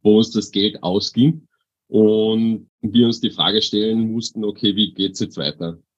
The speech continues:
Die, die App entwickelt sich eigentlich gut, aber wir haben noch keine, keine Monetarisierung. Die Investoren wollen noch mehr, ähm,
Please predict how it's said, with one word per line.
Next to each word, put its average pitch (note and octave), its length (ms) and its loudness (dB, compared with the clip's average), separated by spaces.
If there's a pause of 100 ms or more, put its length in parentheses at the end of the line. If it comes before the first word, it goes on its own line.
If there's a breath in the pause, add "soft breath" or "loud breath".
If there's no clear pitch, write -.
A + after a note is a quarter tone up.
(320)
Die, G2+ 160 4
die G2+ 160 2
App G2 180 0
entwickelt A2+ 540 -2
sich A#2 200 0
eigentlich A2 360 -2
gut, B2+ 260 2
aber G2+ 220 -2
wir G2 160 -2
haben G2+ 120 -2
noch G2 140 -4
keine, F#2+ 420 -6
keine F#2+ 220 -4
Monetarisierung. G2 1120 -4 (360 loud breath)
Die G#2 160 4
Investoren G2+ 720 -2
wollen G2+ 420 -4
noch G2 260 -4
mehr, G2 540 -4 (260)
ähm, F#2 640 -4